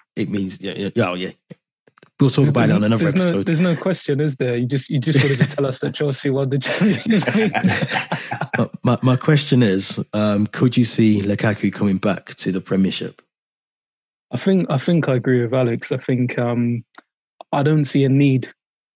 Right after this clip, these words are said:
Speaker 2: been to, to go back at this point. I can see clubs he could fit in well at, um, namely Chelsea. I think that system, that,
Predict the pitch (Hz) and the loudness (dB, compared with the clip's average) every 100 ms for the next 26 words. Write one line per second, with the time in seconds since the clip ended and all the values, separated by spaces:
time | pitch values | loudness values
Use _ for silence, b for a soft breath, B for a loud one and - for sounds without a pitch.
0 | - 127 123 120 123 113 - 123 131 120 | -2 0 0 -2 -4 -4 -6 -4 -2 -2
1 | 131 127 139 139 127 - 143 151 - 170 | -2 -2 -4 -4 -6 -4 -2 0 -2 -4
2 | 143 160 139 170 131 - 139 131 135 - | 0 0 2 0 0 -2 -2 0 -2 -4
3 | - 139 131 127 127 190 _ _ - 123 | -4 0 2 2 2 -2 _ _ -4 -2
4 | 127 123 127 123 123 - 143 143 131 123 | 0 0 0 0 -2 0 2 4 2 0
5 | 135 131 - 120 - 123 123 135 - 143 | 0 0 0 -2 0 0 -2 -4 -4 -4
6 | - 120 120 165 | -2 -4 -2 -2